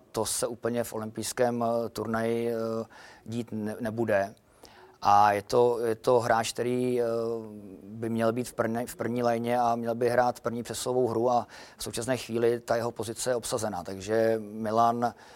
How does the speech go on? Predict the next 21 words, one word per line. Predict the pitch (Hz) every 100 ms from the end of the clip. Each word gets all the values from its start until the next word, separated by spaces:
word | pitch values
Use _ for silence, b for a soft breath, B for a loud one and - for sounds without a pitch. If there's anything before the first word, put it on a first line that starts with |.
| B B
jednoznačně | 101 113 110 117 - 120
ho | 117
sledujeme, | - 117 113 117 120 120 117 113
jednoznačně, | 107 113 107 113 - 120 117
eh, | 110 110 113 113 104
víme, | 107 117 117 117 117 113
co | 107 113
v |
něm, | 113 120 117
eh, | 110 113 113 113
máme | 107 110 110 110 113
a | 107 107
jak | 107 107
jsem | 110
řekl, | 107 107 120 113
u | 113 113 - B B B
dalších | 101 98 110
hráčů | 110 107 - 113 113
může | 110 104
se, | 98 - 113
eh, | 113